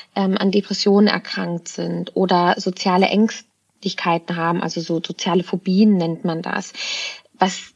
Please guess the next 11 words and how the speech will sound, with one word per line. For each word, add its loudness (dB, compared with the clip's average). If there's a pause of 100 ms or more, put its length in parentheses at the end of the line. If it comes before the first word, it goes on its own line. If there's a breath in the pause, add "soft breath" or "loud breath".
(180)
den 6
Menschen 2
gemeinsam 2
ist, -4
ist, -10
dass -2
sie 0
sich -4
in -2
solchen 2
Situationen -2